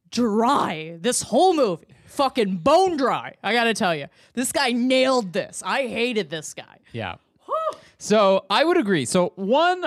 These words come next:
Speaker 2: I'm not gonna say that he's not an asshole throughout the entire thing. He is.
Speaker 1: Mm.
Speaker 2: But
Speaker 1: <laughs>
Speaker 2: what I will say is,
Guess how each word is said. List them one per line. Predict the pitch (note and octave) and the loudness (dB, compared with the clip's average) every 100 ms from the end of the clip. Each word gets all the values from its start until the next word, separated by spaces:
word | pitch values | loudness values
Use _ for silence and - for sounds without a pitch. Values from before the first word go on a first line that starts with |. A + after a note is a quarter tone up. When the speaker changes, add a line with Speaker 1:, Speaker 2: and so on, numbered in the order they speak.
| - | -6
Speaker 2:
I'm | F#3+ F#3+ | -4 -2
not | A#3+ C#4+ | -2 -2
gonna | D#4+ | -4
say | C#4+ A#3 | -2 0
that | F#3+ D3 | 0 -2
he's | E3+ D3+ | -4 -4
not | D#3 D#3+ E3 | -2 0 0
an | D#3 | -2
asshole | C3+ C3+ - C3 A#2+ | -2 -4 -6 -8 -6
throughout | B2 A2+ | -6 -6
the | A2+ | -8
entire | G#2 G#2 F#2+ | -6 -8 -8
thing. | - - | -14 -20
He | C3 F#3+ A#3+ | -10 -4 -4
is. | - D3+ G2+ - - A#3 | -4 -6 -6 -12 -14 -10
Speaker 1:
Mm. | B3 F3+ _ _ _ - | -10 -10 _ _ _ -2
Speaker 2:
But | G3 C#3+ G#2 _ _ _ | 0 0 -4 _ _ _
Speaker 1:
<laughs> | G3+ - D4+ - - | -6 -2 -4 -6 -6
Speaker 2:
what | C#3 G#3+ | 2 4
I | C4+ | 4
will | C#4+ C4 | 4 2
say | - E3+ A2+ G#2 | 2 0 0 -4
is, | G2+ F#2+ A#2+ - | -8 -8 -14 -20